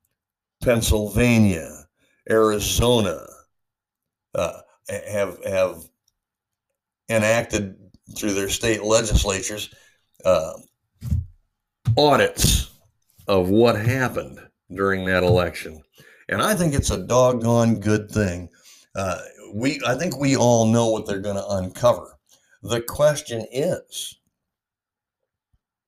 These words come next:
will the legal system uphold the findings and do the right thing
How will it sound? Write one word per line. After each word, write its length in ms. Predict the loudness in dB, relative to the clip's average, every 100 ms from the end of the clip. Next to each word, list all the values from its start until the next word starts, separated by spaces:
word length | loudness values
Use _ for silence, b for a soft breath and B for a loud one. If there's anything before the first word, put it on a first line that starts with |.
| _ _ -20 B B B B _ _
will 380 | -6 0 2 2
the 80 | 2
legal 640 | 2 2 2 0 -2 -4
system 560 | -4 -4 -6 -6 -6 -4
uphold 1080 | 0 -2 -2 -6 2 2 2 0 -2 -6 -10 -18 _ _ _ _ _ _ _ _ _ _ _ _ _ _ _ _ -6
the 120 | -4
findings 680 | 2 4 4 2 0 -2 -4
and 300 | -4 -2 -2
do 160 | -2 -2
the 140 | -2
right 340 | 0 0 -2 -6
thing 420 | -2 0 0 -2